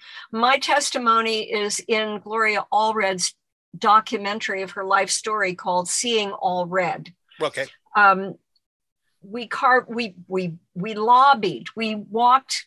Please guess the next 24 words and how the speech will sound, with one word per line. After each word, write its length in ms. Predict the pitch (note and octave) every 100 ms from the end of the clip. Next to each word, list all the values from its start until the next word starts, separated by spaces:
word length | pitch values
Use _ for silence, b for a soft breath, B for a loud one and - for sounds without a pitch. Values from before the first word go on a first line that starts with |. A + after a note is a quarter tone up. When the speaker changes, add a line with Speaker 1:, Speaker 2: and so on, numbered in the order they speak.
| -
Speaker 1:
from 380 | B3 A3 A3 - B B B _ -
office 560 | A#3+ C4 C4+ B3+ -
to 140 | - B3+
office 600 | G#3+ A3 A3+ F#3 F3 -
all 240 | G3+ G#3+
through 240 | A3 B3 A3
the 100 | G#3
state 420 | - - G#3+ F#3+
capitol. 640 | - A3 G3 - F#3 E3+
We 200 | F#3+ A#3
rallied 580 | A3 A3 B3 - A#3+ A3
on 160 | G#3 G3
the 80 | G3+
state 340 | - - F3+
capitol 500 | - G#3+ F#3 - F3+
steps. 560 | F3+ - F#3 - - -
We 140 | B3+
interviewed 640 | C4 C#4 C#4+ C4+ A#3+ A3+ G#3+
for 160 | A#3
every 260 | A#3+ B3+ B3
media 460 | A3 A3 A3+ A3 -
outlet 460 | G#3 G#3 G3+ F#3+ -
that 160 | F#3+
would 240 | F#3+ F3+